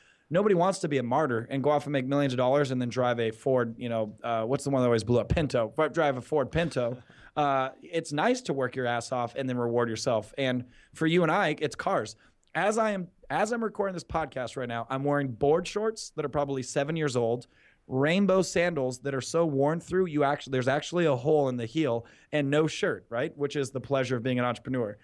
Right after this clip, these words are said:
Speaker 1: So I don't spend money on anything other than cars. My, my home is beautiful,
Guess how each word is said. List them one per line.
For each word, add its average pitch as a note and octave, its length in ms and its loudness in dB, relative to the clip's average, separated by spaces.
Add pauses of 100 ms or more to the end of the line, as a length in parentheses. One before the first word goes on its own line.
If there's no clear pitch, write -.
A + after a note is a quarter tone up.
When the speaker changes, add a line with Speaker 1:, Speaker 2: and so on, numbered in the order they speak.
(200)
Speaker 1:
So D#3 220 2
I F#3 160 2
don't G#3+ 260 0
spend F#3 340 -4
money D3+ 360 -2
on C3 320 -2
anything C#3+ 420 -4
other C3 260 0
than A2+ 280 -6
cars. G#2 360 -6
My, C3+ 240 -2
my C#3+ 180 -2
home F3 200 2
is E3+ 140 -2
beautiful, E3+ 560 2